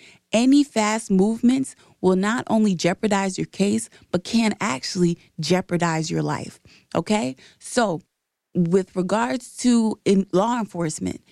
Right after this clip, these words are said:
if it's a bad stop, try to keep a calm and cool head.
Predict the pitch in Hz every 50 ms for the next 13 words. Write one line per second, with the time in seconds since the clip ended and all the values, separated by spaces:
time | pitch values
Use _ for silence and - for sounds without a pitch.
0 | _ _ - 180 180 202 190 185 - 185 175 165 156 151 175 180 185 196 196 190
1 | - - - - 190 175 143 - - _ _ _ _ _ _ _ - - 226 214
2 | 233 247 247 - - 247 220 - 170 - - - - 190 196 202 208 196 185 180
3 | - - 196 175 175 175 165 160 - - -